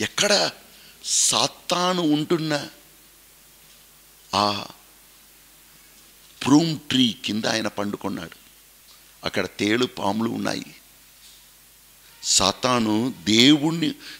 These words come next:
దేవుడు ఏలియాను సీదోం ప్రాంతంలో వాక్యం చెప్పుటకు స్థాపించాడు. ఒక చిన్న దుఃఖం వచ్చిన వెంటనే డిప్రెషన్ అయిపోతున్నాడు.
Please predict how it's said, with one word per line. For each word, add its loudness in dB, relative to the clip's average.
దేవుడు 2
ఏలియాను 0
సీదోం 4
ప్రాంతంలో 0
వాక్యం -2
చెప్పుటకు -4
స్థాపించాడు. -4
ఒక -10
చిన్న -4
దుఃఖం -4
వచ్చిన 0
వెంటనే -2
డిప్రెషన్ 0
అయిపోతున్నాడు. -2